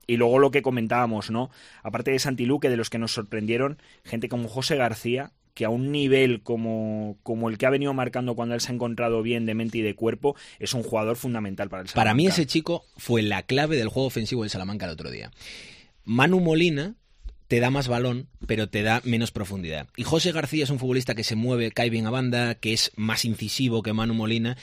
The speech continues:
Speaker 2: y creo que ahí estuvo un poco la clave, porque vimos al José García otra vez de principios de año, dos mil diecinueve, el José García intenso, que llegó bien incluso a final de partido, que se asocia bien, que llega,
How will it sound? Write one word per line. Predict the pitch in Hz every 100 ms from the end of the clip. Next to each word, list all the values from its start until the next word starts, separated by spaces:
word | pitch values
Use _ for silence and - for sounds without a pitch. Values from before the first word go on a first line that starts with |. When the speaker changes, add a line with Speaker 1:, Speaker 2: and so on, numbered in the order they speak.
| -
Speaker 2:
y | - 113
creo | 143 180
que |
ahí | 175
estuvo | - 165
un | 143
poco | 143 131
la | 120
clave, | 185 107 87
porque | 95 92 92 65
vimos | 98 139 165
al | 160
José | 127 139
García | 127 143 135
otra | 123 120
vez | 156
de | 156
principios | 113 101 123 131 113 104
de | 135
año, | 190 95
dos | 95
mil | 107
diecinueve, | 101 104 170 143
el |
José | 95 104 117
García | 123 123 127 127 - - -
intenso, | 113 110 120 120 - 117 113
que | 95 92 90 90
llegó | 90 92 110
bien | 117 113
incluso | 104 101 113
a | 98
final | 98 101
de | 98
partido, | 95 92 123 123 123 123 - - -
que | 98
se | 104
asocia | - 113 - 98
bien, | 98 110 113 113 117 113
que | 98
llega, | 92 110 110 110